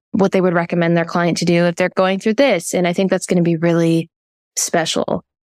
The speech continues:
for us to get to share and just make that, you know, as easy as jumping on, reading a blog post, swiping through an Instagram,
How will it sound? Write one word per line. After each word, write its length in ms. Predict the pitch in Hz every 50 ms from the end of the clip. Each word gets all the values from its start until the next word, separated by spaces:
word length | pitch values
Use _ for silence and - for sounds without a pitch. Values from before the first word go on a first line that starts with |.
| _ -
for 180 | - - 185 170
us 220 | 170 170 - -
to 80 | - 180
get 160 | 185 185 -
to 120 | - - - _ -
share 160 | - 92 95
and 160 | - - 95
just 200 | - - - - _
make 160 | - - -
that, 180 | - 180 - - -
you 80 | 185
know, 240 | 170 175 185 170 185 - _ _ _
as 200 | - 185 175 -
easy 320 | - 190 185 170 175 185 175
as 160 | 175 170 -
jumping 340 | - 175 175 175 185 175 180
on, 160 | 175 175 170
reading 240 | 170 165 165 165 165
a 60 | 160
blog 340 | - 170 156 156 165 170 -
post, 400 | - 185 175 160 156 - - - _ _ _ _
swiping 440 | - - 196 185 196 185 190 180 170
through 140 | - 190 180
an 80 | 180
Instagram, 800 | 170 165 180 175 - - - 190 - - - 165 165 160 160 165